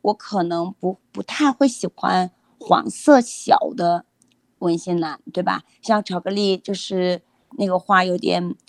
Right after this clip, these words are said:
哦，Cherry Baby 有两种，有两种，有一种是巧克力的颜色，就是枣红带白色，还有一种 Cherry Baby 是玫红，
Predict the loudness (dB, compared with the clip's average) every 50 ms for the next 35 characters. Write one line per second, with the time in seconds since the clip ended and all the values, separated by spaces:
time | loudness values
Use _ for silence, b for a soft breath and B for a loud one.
0 | _ _ 8 8 8 8 6 0 -8 _ _ _ _ _ _ _ _ -6 -4 -2
1 | -2 -2 -2 -2 -2 -2 -2 -2 -4 -4 -6 -8 -10 -12 -14 -14 -14 -10 -8 -8
2 | -8 -8 -10 -8 -6 -6 -4 -2 -2 -2 -4 -4 -4 -4 -4 -4 -2 -4 -6 -6
3 | -4 -6 -6 -4 -4 -4 -6 -4 -8 -8 -10 -12 -12 -10 -10 -10 -10 -10 -6 -4
4 | -2 -2 0 0 0 -2 -2 -4 -8 -14 -18 -14 -8 -4 -4 -4 -4 -6 _ _
5 | _ -12 -10 -10 -8 -4 -4 -2 -2 -4 -6 _ _ _ _ _ _ _ _ 4
6 | 6 6 6 6 2 _ _ -10 -8 -8 -8 -10 -10 -12 -16 -18 _ _ _ _
7 | _ -2 0 0 0 -2 -6 -8 -8 -10 -14 _ -8 -8 -8 b b b b b
8 | -8 -6 -2 0 0 0 0 0 -2 -6 -6 -10 -12 -8 -6 -6 -6 -6 -8 -8
9 | -8 -8 -6 -6 -6 -8 -8 -8 -6 -6 -4 -4 -4 -4 -4 -4 -4 -6 -6 -6
10 | -6 -6 -6 -10